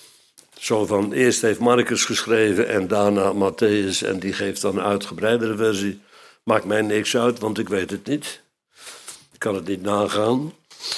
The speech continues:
Het is Marcus dertien, vers, eh, even kijken, vers, eh, vierentwintig.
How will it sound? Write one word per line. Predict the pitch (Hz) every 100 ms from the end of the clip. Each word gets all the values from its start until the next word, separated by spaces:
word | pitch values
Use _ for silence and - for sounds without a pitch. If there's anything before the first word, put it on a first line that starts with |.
| -
Het | - 147
is | 113
Marcus | 131 139 135 127 104
dertien, | 139 165 - 156 123 101 80 73 76 - - - - _ - _ - _ _ - - _ - - -
vers, | - - 120 117 101 90 - - - - - - 131
eh, | 101 95 85
even | 85 -
kijken, | 104 87 - 87 78
vers, | 104 95 - - -
eh, | 110 95 90 87 85 85 82 - - - - - -
vierentwintig. | - 226 165 110 95 80 69 - - -